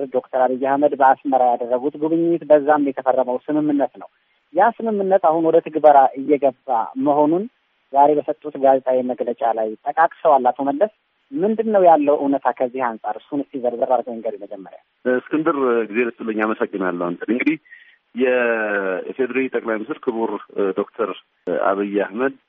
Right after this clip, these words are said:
Speaker 2: በአስመራ ያደረጉትን ጉብኝት ተከትሎ በሁለቱ ሀገሮች መካከል የተፈረመ የሰላምና የወዳጅነት መገለጫ ነበር። በእንግሊዝኛው የ-፣ the Asmara Declaration for Peace and Friendship የሚባለው ማለት ነው። ስለዚህ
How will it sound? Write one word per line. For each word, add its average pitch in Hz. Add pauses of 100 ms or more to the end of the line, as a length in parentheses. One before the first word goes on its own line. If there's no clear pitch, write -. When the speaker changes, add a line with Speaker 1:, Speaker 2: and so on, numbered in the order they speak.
(120)
Speaker 2:
በአስመራ 92
ያደረጉትን 95
ጉብኝት 95 (440)
ተከትሎ 123
በሁለቱ 127
ሀገሮች 110
መካከል 110
የተፈረመ 104 (120)
የሰላምና 104
የወዳጅነት 98 (720)
መገለጫ 92 (100)
ነበር። 85 (520)
በእንግሊዝኛው 98
የ-፣ 85 (400)
the 85 (220)
Asmara 104
Declaration 98
for -
Peace - (680)
and 104 (120)
Friendship 98
የሚባለው 87
ማለት 87
ነው። 69
ስለዚህ 95